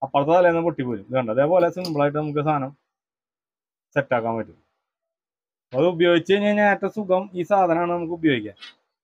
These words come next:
കത്തര. പക്ഷെ കത്തര, പുതിയ കത്തര കൊണ്ട് നമുക്ക് പറ്റില്ല. നമ്മൾ വല്ല കമ്പിയൊക്കെ വെട്ടി ഇത് സെറ്റ് ആക്കി എടുക്കണത്, എന്നാലാണ് നമുക്ക് ഇതേപോലെ ചെയ്യാൻ പറ്റുള്ളൂ. അപ്പൊ positive നമ്മള് ഇതില് നല്ല രീതിയിൽ തന്നെ സോൾഡർ ചെയ്ത് പിടിപ്പിച്ചിട്ടുണ്ട്. ഇനി നമുക്ക് നെഗറ്റീവ്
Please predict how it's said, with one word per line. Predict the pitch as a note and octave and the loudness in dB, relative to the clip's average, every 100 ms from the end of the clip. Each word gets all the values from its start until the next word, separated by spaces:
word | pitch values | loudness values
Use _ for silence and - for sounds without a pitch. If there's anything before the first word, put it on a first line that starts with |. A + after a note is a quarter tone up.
| _ _ _ - | _ _ _ -6
കത്തര. | C#3 - A#2+ G#2+ _ _ _ _ _ | -6 -2 -4 -4 _ _ _ _ _
പക്ഷെ | - C#3+ | -8 -2
കത്തര, | D3+ - D3 | -2 0 -2
പുതിയ | F3 F3 F3 | -2 -2 0
കത്തര | G3 F#3+ | 0 0
കൊണ്ട് | G3 F#3+ | 0 0
നമുക്ക് | G3 F#3+ | -2 -2
പറ്റില്ല. | G3+ - F3+ F3+ | -6 -4 0 0
നമ്മൾ | E3 D3 | 0 -2
വല്ല | D#3+ E3+ | -2 0
കമ്പിയൊക്കെ | F#3 F3+ E3+ E3+ F3+ | 0 0 0 2 0
വെട്ടി | F3+ F3 | 0 0
ഇത് | E3+ F3 F3+ _ _ _ _ - | 2 0 -2 _ _ _ _ -4
സെറ്റ് | E3 D#3 F3 | -2 0 0
ആക്കി | E3+ F3+ | 2 2
എടുക്കണത്, | F3 D3 D#3 C3+ F#2 C3 | 0 0 0 -2 -4 -6
എന്നാലാണ് | C3 C3+ E3 E3+ | -2 0 0 0
നമുക്ക് | F3 F3 | -2 0
ഇതേപോലെ | E3+ D#3 D#3+ | 2 2 0
ചെയ്യാൻ | F3 F3 D#3+ C#3+ | 0 0 0 0
പറ്റുള്ളൂ. | C3 G#2+ F2+ _ _ _ _ _ _ _ _ _ _ _ - | -8 -12 -18 _ _ _ _ _ _ _ _ _ _ _ -8
അപ്പൊ | B2 | -6
positive | C#3+ D#3+ D#3+ D3+ D3 D#3 D#3+ | 0 2 2 0 -2 0 0
നമ്മള് | F#3 F3+ F#3+ F#3+ | 0 0 -2 -2
ഇതില് | E3 F3 F3+ _ D#3 | -2 -2 -6 _ -4
നല്ല | D#3+ D#3+ | 0 0
രീതിയിൽ | E3+ E3 E3 | 2 0 -2
തന്നെ | E3+ - _ | -4 -8 _
സോൾഡർ | D#3+ D3+ D3 | -2 0 0
ചെയ്ത് | D3+ | 0
പിടിപ്പിച്ചിട്ടുണ്ട്. | D#3 D3 C#3 C#3+ B2 | -2 -6 -8 -8 -8
ഇനി | - _ _ _ _ _ - - - - _ _ _ _ B2+ | -12 _ _ _ _ _ -20 -20 -20 -20 _ _ _ _ -4
നമുക്ക് | D3+ D#3 E3+ | -2 0 0
നെഗറ്റീവ് | F3 D3+ _ D#3+ D#3 D#3 F3+ | 0 -2 _ 2 4 4 2